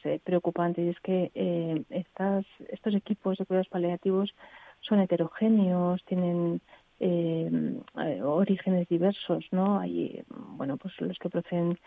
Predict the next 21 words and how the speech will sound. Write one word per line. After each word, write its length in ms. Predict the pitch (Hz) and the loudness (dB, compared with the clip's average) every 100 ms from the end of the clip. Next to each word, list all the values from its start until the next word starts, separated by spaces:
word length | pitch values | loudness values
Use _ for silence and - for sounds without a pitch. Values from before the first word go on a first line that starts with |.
| - _ | -20 _
del 140 | 180 165 | -2 -2
hospital, 760 | - 170 - 170 170 175 170 | -2 -6 -2 0 0 2 2
de 380 | 170 165 160 160 | 0 0 0 -2
atención 520 | 165 170 170 180 175 | -2 -4 -4 -2 -2
primaria. 760 | - 165 170 175 175 180 175 180 - - - - - | -2 -2 0 0 0 2 0 -2 -8 -18 -18 -14 2
No 220 | 196 208 | 4 6
existe 500 | 226 - 220 208 - | 2 0 0 0 2
una 160 | 214 208 | 4 4
estructura 760 | - 196 - - 196 190 185 - _ | 2 -2 -2 0 2 4 0 -4 _
homogénea 840 | 196 185 170 - 202 196 185 214 262 - | 4 4 4 2 6 6 6 2 -2 0
en 160 | 190 | 0
todo 140 | 180 180 | 4 2
el 80 | |
territorio 720 | 190 185 175 196 190 185 196 254 - - - _ _ | 2 0 0 2 2 4 2 0 -8 -20 -20 _ _
que 360 | - 190 196 208 | 4 6 6 4
establezca 600 | - - 190 185 185 - | 0 0 0 2 2 0
cómo 300 | 196 202 196 | 0 4 4
deben 200 | 190 185 185 | 6 4 2
ser 140 | 185 185 | 0 -2
esos, 240 | 185 - | -4 -6
esos 400 | - - 190 185 | -6 -2 -2 -4